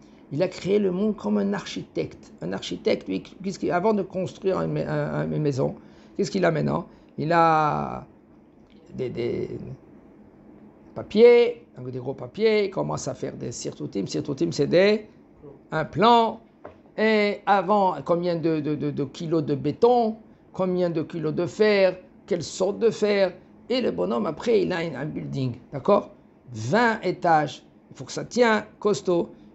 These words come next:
Des fois, il y en a, il y en a, il y en a un, il vient, il dit, « Écoute,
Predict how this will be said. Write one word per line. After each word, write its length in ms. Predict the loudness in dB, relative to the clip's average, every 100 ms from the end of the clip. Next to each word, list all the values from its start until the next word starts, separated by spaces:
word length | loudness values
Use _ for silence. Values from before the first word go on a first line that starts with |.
| -4
Des 140 | -2
fois, 240 | 2 4 4
il 40 |
y 20 |
en 40 | 4
a, 140 | 2
il 60 | 2
y 20 |
en 160 | 2 2
a, 200 | 2 4
il 40 |
y 40 |
en 80 | 2
a 340 | 2 2 2 2
un, 80 | -2 -12 -12
il 80 | -6
vient, 220 | 0 2
il 160 | 2 0
dit, « 120 | -2
Écoute, 340 | -2 -4 -4